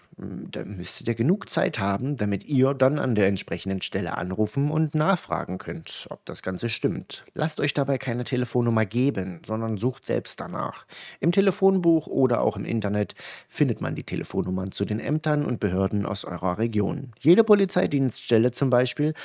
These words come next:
hat auch eine ganz normale Festnetznummer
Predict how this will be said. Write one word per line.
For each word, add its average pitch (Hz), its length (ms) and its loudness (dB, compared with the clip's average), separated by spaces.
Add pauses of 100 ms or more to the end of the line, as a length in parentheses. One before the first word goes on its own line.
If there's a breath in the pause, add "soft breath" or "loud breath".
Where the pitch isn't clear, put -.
(220 loud breath)
hat - 120 0
auch - 140 0
eine 139 220 0
ganz 139 220 0
normale 107 340 2
Festnetznummer - 880 -4